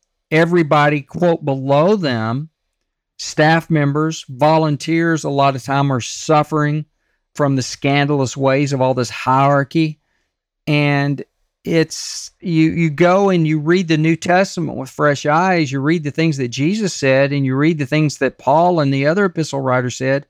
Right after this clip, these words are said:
There's no way you could formulate these leadership systems that we have today from that. So you have to look from another source to find where they came from. And,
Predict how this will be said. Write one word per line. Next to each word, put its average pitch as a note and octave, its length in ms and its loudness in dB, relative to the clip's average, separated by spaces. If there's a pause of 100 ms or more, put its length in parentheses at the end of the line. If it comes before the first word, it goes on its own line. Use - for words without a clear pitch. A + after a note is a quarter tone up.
(540)
There's D#3+ 260 2
no G3 180 4
way F#3 240 2
you F#3+ 160 -4
could E3+ 180 -6
formulate E3 680 0
these - 360 -10 (120)
leadership D#3+ 500 -2
systems C3+ 440 -4
that C3+ 140 -2
we C3+ 180 0
have C#3+ 340 2
today A#2 540 -2 (840)
from B2 360 2
that. C#3+ 360 2
So - 140 -6
you C3+ 160 -2
have D#3 260 0
to D3+ 80 -4
look D3 300 0
from C3 240 0
another C3 380 2
source E3+ 440 -2
to B2+ 80 -10
find A#2+ 280 -2
where A#2+ 100 -4
they A#2 120 -2
came C3 240 -2
from. D3 300 0
And, C#3 180 -2